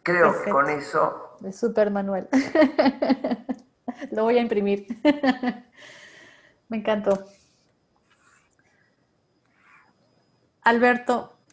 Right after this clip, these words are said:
Speaker 2: eh, un mensaje para los que te están escuchando, que no te conocen. Eso lo, lo he dicho últimamente en estos podcasts por la situación que estamos viviendo.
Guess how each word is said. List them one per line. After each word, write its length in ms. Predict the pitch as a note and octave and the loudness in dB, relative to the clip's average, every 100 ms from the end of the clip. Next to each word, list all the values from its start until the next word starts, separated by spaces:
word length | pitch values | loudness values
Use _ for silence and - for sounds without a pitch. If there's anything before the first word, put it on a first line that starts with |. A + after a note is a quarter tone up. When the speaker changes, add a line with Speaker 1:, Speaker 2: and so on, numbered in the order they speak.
| _ - | _ -2
Speaker 2:
eh, 760 | A3+ A3 A3 G#3 G3+ G3 G3 - _ _ - | 2 4 4 4 2 0 -6 -12 _ _ -8
un 140 | A#3+ | -2
mensaje 420 | A#3+ B3 C4 B3 | -2 2 4 4
para 180 | B3+ B3 | 2 0
los 120 | A#3+ | -2
que 100 | A#3+ | -6
te 100 | A#3 | -8
están 200 | A3 A3 | -6 -4
escuchando, 680 | G3+ G#3 A3 - G#3 F#3 G3 G3+ _ _ _ _ | -4 -4 -10 -8 -8 -8 -10 -14 _ _ _ _
que 80 | - | -6
no 160 | G3 G3 | -2 0
te 160 | G3 | -2
conocen. 720 | G3 A3 G3+ F#3+ F#3+ G3 F#3+ - _ _ _ _ - _ _ _ _ _ _ _ _ | -4 -2 0 -2 -2 -4 -4 -16 _ _ _ _ -20 _ _ _ _ _ _ _ _
Eso 240 | A3+ A3+ B3+ | -4 -2 0
lo, 260 | B3+ A#3+ | 0 0
lo 160 | G#3 G#3 | 2 4
he 80 | G#3 | 2
dicho 160 | G#3 | 0
últimamente 500 | A#3 A#3 A#3 G#3+ G3+ | -6 -4 -2 -2 -2
en 80 | G#3 | -2
estos 220 | G#3+ A3+ | -2 -4
podcasts 280 | A3+ A3 A3+ | -4 -4 -6
por 80 | A3+ | -4
la 60 | |
situación 300 | A#3 G#3+ G3+ | -4 -4 -4
que 80 | F#3+ | -6
estamos 340 | G3+ G#3 G#3 G3+ | -6 -4 -4 -2
viviendo. 500 | G#3+ G3 F3 E3+ | -4 -4 -4 -8